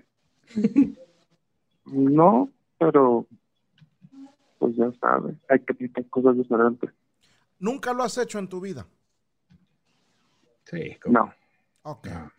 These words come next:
Speaker 2: ok, ok. Déjame decirte algo desde mi punto de vista puramente profesional. Yo creo,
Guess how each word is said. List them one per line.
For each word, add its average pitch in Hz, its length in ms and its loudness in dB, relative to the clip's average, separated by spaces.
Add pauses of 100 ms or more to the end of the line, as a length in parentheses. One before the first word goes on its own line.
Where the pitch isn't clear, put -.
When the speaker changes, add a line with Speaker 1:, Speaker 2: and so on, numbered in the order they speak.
Speaker 2:
ok, 127 220 -20 (140)
ok. - 160 -20 (540)
Déjame 254 580 -8 (120)
decirte 175 560 -10
algo 208 360 -4
desde 160 280 -6
mi 147 120 -8
punto 190 380 -6
de 180 140 -6
vista 196 460 -12
puramente 190 600 -12
profesional. 107 960 -10 (2250)
Yo 247 260 -4
creo, 214 600 -4